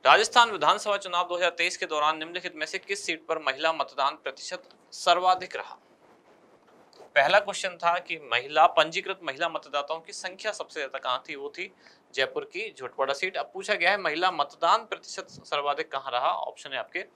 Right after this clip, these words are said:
कुशलगढ़, पोखरण, बसेड़ी या आहोर। चारों ही option किसी न किसी कारण से चर्चा में रहे। कुशलगढ़ जहां कुल मतदान प्रतिशत सर्वाधिक रहा,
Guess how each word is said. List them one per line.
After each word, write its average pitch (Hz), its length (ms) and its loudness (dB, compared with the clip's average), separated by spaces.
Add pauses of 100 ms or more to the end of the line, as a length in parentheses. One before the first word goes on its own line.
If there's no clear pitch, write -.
(400)
कुशलगढ़, 196 440 0 (220)
पोखरण, 147 420 -2 (240)
बसेड़ी 160 520 -2 (100)
या 131 340 4 (280)
आहोर। 110 340 4 (580)
चारों 175 280 10
ही 214 120 0
option 202 300 -2
किसी 185 220 -8
न 185 80 -6
किसी 175 200 -8
कारण 151 240 2
से 170 120 -10
चर्चा 139 340 -4
में 156 120 -8
रहे। 151 140 -4 (540)
कुशलगढ़ 214 500 2 (500)
जहां 190 240 4
कुल 247 400 -4
मतदान 190 420 0
प्रतिशत - 440 -12
सर्वाधिक 131 420 -2
रहा, 110 200 -4